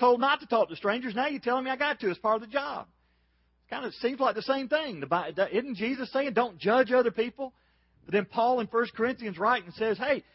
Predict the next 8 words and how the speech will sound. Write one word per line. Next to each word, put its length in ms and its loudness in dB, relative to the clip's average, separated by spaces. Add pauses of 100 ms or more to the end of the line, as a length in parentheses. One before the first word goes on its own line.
(140)
spiritual 360 0
people 240 -2
make 180 -4
judgment 380 -2
about 200 0
all 160 2
things." 380 -6 (1160)
Well, 140 -10